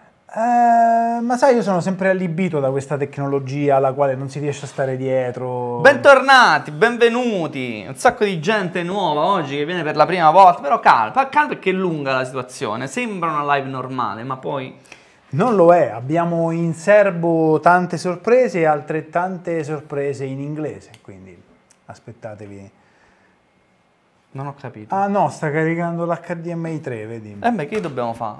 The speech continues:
Speaker 2: Dobbiamo fare un applauso?
Speaker 1: Eh no, no, Rocco semplicemente stava sottolineando la manchevolezza
Speaker 2: Ha una,
Speaker 1: del segnale.
Speaker 2: allora dove-, dovete immaginare, vedete, do-, ah, Rocco ha un bastone in mano e ci indica un,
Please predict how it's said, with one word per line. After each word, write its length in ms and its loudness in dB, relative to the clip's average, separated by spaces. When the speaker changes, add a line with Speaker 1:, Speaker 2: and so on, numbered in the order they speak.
Speaker 2:
Dobbiamo 320 -8
fare 140 -2
un 40 -4
applauso? 500 -4
Speaker 1:
Eh 40 -6
no, 180 -6
no, 180 -6
Rocco 440 -2
semplicemente 840 -10
stava 760 -8
sottolineando 1300 -6
la 180 -6
manchevolezza 680 -2
Speaker 2:
Ha 160 2
una, 140 0
Speaker 1:
del 80 2
segnale. 380 -4
Speaker 2:
allora 140 2
dove-, 200 -2
dovete 220 -2
immaginare, 680 -4
vedete, 380 -8
do-, 160 -6
ah, 260 -2
Rocco 300 -2
ha 60 -4
un 120 -6
bastone 440 -8
in 140 -8
mano 460 -8
e 100 -12
ci 240 -10
indica 680 -6
un, 600 -10